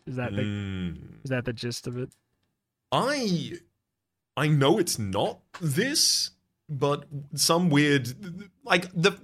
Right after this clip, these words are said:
Speaker 2: the fact that the, this character has their, their face covered in a hood at all times,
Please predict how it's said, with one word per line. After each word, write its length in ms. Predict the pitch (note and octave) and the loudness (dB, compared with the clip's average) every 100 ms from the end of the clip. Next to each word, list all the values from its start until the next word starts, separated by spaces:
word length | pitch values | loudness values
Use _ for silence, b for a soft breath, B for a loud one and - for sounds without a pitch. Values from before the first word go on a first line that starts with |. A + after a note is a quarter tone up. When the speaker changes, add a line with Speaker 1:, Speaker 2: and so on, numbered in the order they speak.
| - | 0
Speaker 2:
the 160 | E3+ | 2
fact 260 | F#3 G3+ E3 | 4 2 6
that 300 | E3 D#3 C#3 | 4 4 2
the, 300 | C#3 C3 A#2 | 4 4 2
this 240 | C3 C3+ - | 0 -2 2
character 420 | G#2+ A2 G#2+ G#2 | 2 2 2 0
has 240 | G#2+ G2 | 0 -2
their, 220 | G#2 F#2+ F#2 | 0 0 -2
their 320 | F2 G#2 F#2 | -2 -2 -2
face 580 | - G2+ F#2+ - - - | -2 -2 0 0 0 -2
covered 440 | B2+ G#2 F#2+ F#2 F#2+ | -4 -2 -2 -2 -4
in 400 | - G2 F#2+ F2+ | -6 -4 -2 -4
a 200 | F#2 F#2 | -4 -6
hood 380 | F#2+ G2 F#2 F#2 | -4 -6 -6 -6
at 80 | F#2+ | -6
all 200 | F2 G2 F2+ | -4 -4 -4
times, 560 | G2+ F2 E2+ D#2+ D2+ | -6 -4 -6 -6 -10